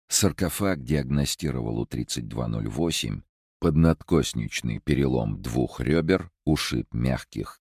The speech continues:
тканей головы, легкое сотрясение мозга и гематому в правой почке.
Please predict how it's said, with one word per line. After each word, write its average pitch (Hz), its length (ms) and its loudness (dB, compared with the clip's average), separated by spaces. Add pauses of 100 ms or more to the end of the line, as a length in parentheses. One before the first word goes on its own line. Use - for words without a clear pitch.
тканей 55 500 -2
головы, 55 680 0 (240)
легкое 67 580 2
сотрясение 55 760 -4
мозга 71 500 0
и 87 120 0
гематому 65 760 0
в - 160 -14
правой 57 420 -6 (100)
почке. - 560 -6